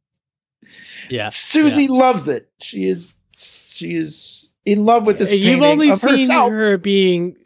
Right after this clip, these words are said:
Speaker 1: you've seen her being that nice to Larry, like, a couple of times, but literally, like, two or
Speaker 2: Right.
Speaker 1: three times has she put on that lilty voice and,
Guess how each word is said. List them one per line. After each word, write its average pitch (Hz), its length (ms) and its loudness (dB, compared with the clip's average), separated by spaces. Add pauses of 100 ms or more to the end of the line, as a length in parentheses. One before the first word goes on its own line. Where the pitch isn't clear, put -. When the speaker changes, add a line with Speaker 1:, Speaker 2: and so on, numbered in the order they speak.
(340)
Speaker 1:
you've 202 240 0
seen 277 260 2
her 277 160 2
being 202 320 2
that 175 220 0
nice 151 300 -2
to 151 60 -4
Larry, 143 380 0
like, 127 300 -2
a 123 80 -10
couple 147 520 -4
of 135 140 -8
times, 135 540 -2 (460)
but 165 180 2
literally, 180 540 4
like, 131 240 0 (260)
two 190 220 0
or 185 40 4
Speaker 2:
Right. - 100 -2
Speaker 1:
three 165 140 -4
times 151 340 -2
has 135 140 -2
she 147 400 -6 (500)
put 180 240 2
on 165 200 2
that 147 240 2
lilty 143 480 0
voice 131 580 0
and, 117 340 -8